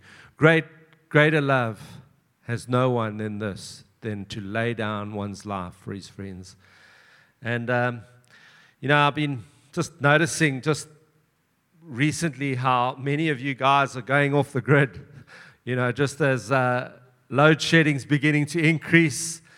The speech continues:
and, uh, you know, the, the time frames are getting longer and longer. It's like, you know, once was like a preference to some of us are becoming more of a,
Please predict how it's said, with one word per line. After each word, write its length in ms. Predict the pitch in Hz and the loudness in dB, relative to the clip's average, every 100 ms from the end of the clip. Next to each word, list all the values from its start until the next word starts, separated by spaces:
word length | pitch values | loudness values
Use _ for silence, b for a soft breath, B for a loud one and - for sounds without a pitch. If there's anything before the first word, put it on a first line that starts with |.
| b b b b b | b b b b b
and, 380 | 120 123 123 120 | -4 -4 -4 0
uh, 460 | 127 123 120 123 - _ 135 | 2 2 0 -2 -8 _ -16
you 140 | 143 123 | -6 0
know, 120 | 123 | 0
the, 500 | 120 117 127 123 127 127 - _ _ _ | 0 -2 -4 -14 -20 -20 -20 _ _ _
the 80 | 127 | -8
time 400 | - 165 160 165 | 0 4 4 4
frames 420 | 170 151 147 123 | 2 2 2 -2
are 60 | 127 | -2
getting 420 | 143 135 123 104 _ | -2 -2 -6 -14 _
longer 400 | 131 139 147 143 | 2 2 4 4
and 420 | 147 147 143 135 131 | 4 4 0 -2 2
longer. 640 | 143 147 135 127 123 127 | 4 4 2 2 0 -2
It's 220 | 120 - | -10 -6
like, 520 | 143 131 123 - - - B B B B B _ | -2 0 -2 -6 -20 -20 B B B B B _
you 80 | 143 | 2
know, 340 | 139 143 143 | 4 2 -4
once 520 | 139 147 151 190 - 165 | -12 0 2 2 -2 -4
was 160 | 135 | 2
like 180 | 147 - | 2 2
a 60 | 147 | -4
preference 880 | - 160 - 151 120 - - - _ | 2 2 2 -6 -6 -12 -14 -20 _
to 140 | - 139 | -12 0
some 180 | 170 156 | 2 4
of 60 | |
us 180 | 147 139 | 2 0
are 60 | 139 | -8
becoming 440 | 123 143 139 135 | -6 -2 -2 -2
more 220 | 131 135 | -2 -2
of 100 | 127 | 0
a, 360 | 123 120 113 | 0 0 -2